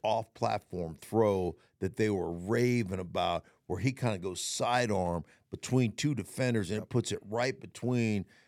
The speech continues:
like, the ones of the receiver, and they're like, "Whoa, what a th-," and it was an amazing throw.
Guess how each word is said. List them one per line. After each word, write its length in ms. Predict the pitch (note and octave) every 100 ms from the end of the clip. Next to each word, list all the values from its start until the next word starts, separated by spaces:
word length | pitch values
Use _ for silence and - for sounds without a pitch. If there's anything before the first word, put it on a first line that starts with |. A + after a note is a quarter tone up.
| _
like, 220 | F#2 F#2
the 80 | F2+
ones 520 | F2 F#2+ A#2+ A#2 A2+ F2+
of 80 |
the 100 | F2
receiver, 640 | F2 F#2 - B2 B2 F#2 F#2
and 100 | F#2
they're 140 | A2+
like, 160 | G#2+ F2+
"Whoa, 640 | F2+ - - C3+ D#3 C3+ B2+
what 240 | D3 D#3
a 40 | C3+
th-," 180 | - -
and 80 | B2+
it 140 | A#2+ B2
was 160 | F#2
an 80 | E2+
amazing 840 | E2+ G2+ C3+ C#3+ D3+ E3 C3+ A2 A2+
throw. 560 | B2+ C#3+ C#3 A2+ G#2+